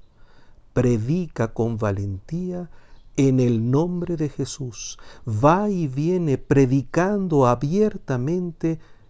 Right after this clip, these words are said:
en el nombre del Señor. En su nombre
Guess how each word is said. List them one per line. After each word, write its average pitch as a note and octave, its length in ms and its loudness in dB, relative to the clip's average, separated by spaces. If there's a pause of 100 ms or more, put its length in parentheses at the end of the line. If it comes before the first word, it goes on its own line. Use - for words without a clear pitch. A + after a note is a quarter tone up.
(240)
en A#2+ 240 -2
el A2 320 -2
nombre D3 540 -4
del G#2+ 260 -6
Señor. G#2+ 680 -10 (1600)
En C#3 280 0
su A#2+ 320 -4
nombre D#3+ 720 -2